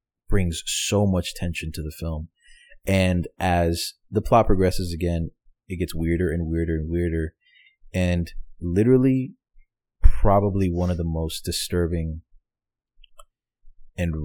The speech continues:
real endings, uh, or climaxes to a film that I've seen in a long time. I thought it was expertly done. The only thing that I will say,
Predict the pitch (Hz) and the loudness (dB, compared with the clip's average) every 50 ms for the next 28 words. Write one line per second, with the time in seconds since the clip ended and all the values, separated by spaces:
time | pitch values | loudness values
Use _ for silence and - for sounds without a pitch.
0 | 78 78 85 90 90 90 87 82 82 80 76 78 82 - _ _ _ _ _ _ | -6 -4 -2 -2 0 0 0 0 0 -2 -2 -4 -8 -12 _ _ _ _ _ _
1 | _ _ - - - - - _ _ _ - 95 95 90 80 78 73 71 71 71 | _ _ -20 -20 -20 -20 -20 _ _ _ -4 -2 -2 -2 -2 -4 -6 -6 -8 -10
2 | - - - - - - - - _ _ _ _ - - _ _ _ _ _ _ | -12 -16 -18 -18 -20 -20 -20 -20 _ _ _ _ -20 -20 _ _ _ _ _ _
3 | _ _ _ _ _ _ _ - _ - 80 78 76 73 73 - - - 87 85 | _ _ _ _ _ _ _ -20 _ -10 -8 -8 -6 -6 -8 -8 -4 -4 -2 -2
4 | 80 78 76 73 - - 78 78 - - - - 82 78 78 76 76 - _ _ | -2 -4 -6 -6 -8 -10 -12 -12 -10 -4 -2 -2 -2 -2 -4 -6 -8 -10 _ _
5 | - _ _ _ _ _ _ _ _ - - _ _ 95 87 80 - - 87 82 | -20 _ _ _ _ _ _ _ _ -20 -20 _ _ -6 -4 -4 -2 -2 -2 -2
6 | 78 78 76 76 78 78 76 - - 87 85 80 78 76 73 71 76 73 71 73 | 0 -2 -2 0 0 -2 -2 -4 -6 -6 -4 -4 -4 -6 -6 -6 -6 -6 -6 -6
7 | 73 76 - - - - - - - - _ - - - _ _ _ _ _ - | -8 -8 -10 -12 -12 -12 -14 -16 -20 -20 _ -20 -20 -20 _ _ _ _ _ -20
8 | _ _ _ - 95 87 - - 95 85 82 80 78 - - 76 73 73 71 71 | _ _ _ -8 -8 -8 -4 -2 0 0 0 -2 -4 -6 -8 -8 -8 -8 -8 -8
9 | - - - - - - - - _ _ _ _ _ _ _ 107 101 95 - - | -8 -10 -10 -10 -14 -18 -20 -20 _ _ _ _ _ _ _ -6 -6 -6 -6 -6
10 | - 92 82 87 87 76 73 80 78 80 80 82 98 - - - - _ _ _ | -6 -6 -4 -4 -4 -4 -4 -4 -4 -4 -6 -6 -10 -12 -16 -20 -20 _ _ _
11 | _ _ _ _ _ _ _ _ _ - - _ - - 98 - - 107 110 117 | _ _ _ _ _ _ _ _ _ -20 -20 _ -6 -6 -6 -2 0 0 2 4
12 | 117 117 110 - - - 101 98 92 92 90 87 87 85 80 90 87 87 - - | 4 2 2 0 0 0 0 2 2 2 2 2 2 0 0 -2 -2 -2 -4 -6
13 | - 87 80 78 78 78 78 80 - | -6 -4 -4 -2 -2 -4 -6 -8 -10